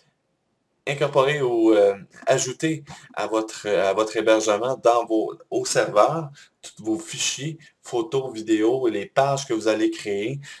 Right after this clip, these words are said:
euh, vont être disponibles et vont s'afficher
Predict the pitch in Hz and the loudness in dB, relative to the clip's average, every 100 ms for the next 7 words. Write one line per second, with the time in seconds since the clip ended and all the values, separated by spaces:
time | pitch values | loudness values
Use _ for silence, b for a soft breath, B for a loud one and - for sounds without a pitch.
0 | B 92 95 - - _ 170 120 131 123 | B -4 -2 -4 -12 _ -2 2 4 4
1 | 135 131 113 92 - - - 110 98 107 | 0 0 -2 -6 -6 -6 -4 -2 -2 -4
2 | 117 117 113 b b b 107 107 101 - | -4 -6 -10 b b b -2 -2 -2 -4
3 | 98 - 143 143 | -6 -4 -4 -4